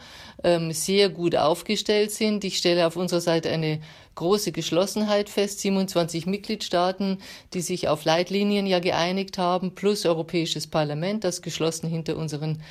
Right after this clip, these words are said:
Verhandlungsführer steht. Und, ähm, durch die Entwicklungen auch in U K glaube ich, dass unsere europäische Position eher stärker geworden ist. Jetzt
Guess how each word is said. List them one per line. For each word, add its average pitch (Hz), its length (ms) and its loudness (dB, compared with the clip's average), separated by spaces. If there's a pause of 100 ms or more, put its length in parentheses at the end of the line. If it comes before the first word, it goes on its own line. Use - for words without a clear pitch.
(200)
Verhandlungsführer 165 920 0
steht. 180 480 -2 (440)
Und, 170 420 0
ähm, 156 420 2
durch 170 240 0
die 170 240 -2
Entwicklungen 185 720 -2
auch 156 220 2
in 170 180 -2
U 160 80 -2
K 180 240 0
glaube 165 340 2
ich, 165 160 -4
dass 160 200 -4
unsere 175 340 -2
europäische 180 540 -2
Position 160 520 -4
eher 156 200 0
stärker 147 380 -4
geworden 135 460 -4
ist. - 300 -10
Jetzt - 340 -8